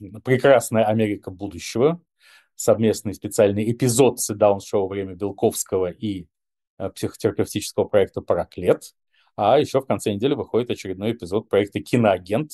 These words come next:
нашего с ведущим кинокритиком Европы Зинаидой Пронченко, м, хит которого — это проект сериала «Дети капитана Мигранта»,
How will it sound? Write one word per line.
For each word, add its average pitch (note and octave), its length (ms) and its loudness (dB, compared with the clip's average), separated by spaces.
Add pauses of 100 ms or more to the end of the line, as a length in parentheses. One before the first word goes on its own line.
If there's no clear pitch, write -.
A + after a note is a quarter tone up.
нашего D3 300 -2
с D3 100 -8
ведущим D3+ 380 -6
кинокритиком C#3+ 560 -4
Европы C#3 540 4 (380)
Зинаидой B2 420 2
Пронченко, C3 680 -2 (160)
м, G2 540 -8
хит - 360 -8
которого — A#2+ 460 4
это A#2+ 440 -2 (340)
проект A2 360 4
сериала A2 500 2
«Дети G#2+ 340 -8
капитана G#2+ 560 0
Мигранта», G#2+ 840 2